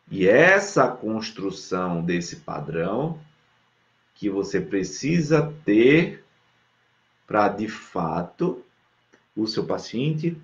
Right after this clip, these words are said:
progredir, né? E de forma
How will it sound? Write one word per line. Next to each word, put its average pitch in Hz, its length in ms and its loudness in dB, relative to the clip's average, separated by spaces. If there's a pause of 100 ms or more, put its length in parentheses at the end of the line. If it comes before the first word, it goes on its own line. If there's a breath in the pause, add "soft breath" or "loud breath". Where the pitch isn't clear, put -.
(280)
progredir, 92 1000 0 (380)
né? 208 240 -6 (1400)
E 139 260 6
de 151 160 0
forma 185 600 4